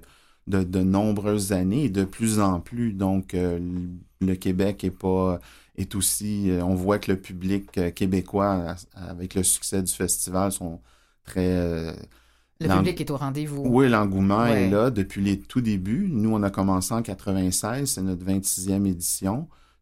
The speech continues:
Speaker 1: Puis ça, chaque année, euh, même, je veux dire, euh, l'engouement s'est maintenu, euh, ces dernières années avec, euh,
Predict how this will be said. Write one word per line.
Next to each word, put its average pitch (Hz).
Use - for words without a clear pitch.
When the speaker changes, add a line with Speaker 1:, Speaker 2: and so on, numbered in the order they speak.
Speaker 1:
Puis 90
ça, 95
chaque -
année, 101
euh, 85
même, 104
je 92
veux 87
dire, 101
euh, 90
l'engouement 98
s'est 110
maintenu, 101
euh, 92
ces 95
dernières 95
années 95
avec, 87
euh, 85